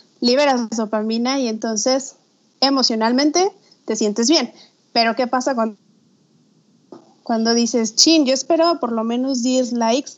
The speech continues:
o diez corazoncitos y no tengo nada"? Entonces ahí te fo-, te afecta también emocionalmente de manera negativa y entonces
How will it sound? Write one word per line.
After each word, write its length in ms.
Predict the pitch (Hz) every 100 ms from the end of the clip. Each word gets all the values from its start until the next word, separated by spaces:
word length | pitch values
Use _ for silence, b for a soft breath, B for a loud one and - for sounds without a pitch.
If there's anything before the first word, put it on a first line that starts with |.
| B B B _ _ -
o 80 | 226
diez 200 | 226 -
corazoncitos 920 | 269 247 233 226 240 220 254 262 - _ -
y 80 |
no 120 | 233 220
tengo 220 | 214 214
nada"? 340 | 226 220 214 - B B -
Entonces 260 | 226 233
ahí 180 | 240 233
te 140 | 226 240
fo-, 220 | 269 240
te 180 | 247 220
afecta 320 | 226 214 247
también 440 | 254 233 220 240 - b _ 294
emocionalmente 1120 | 302 262 247 226 220 226 226 220 262 285 -
de 160 | 214 214
manera 380 | 208 208 202
negativa 560 | 202 214 233 247 233 247
y 80 | 226
entonces 680 | 208 202 202 220 220 -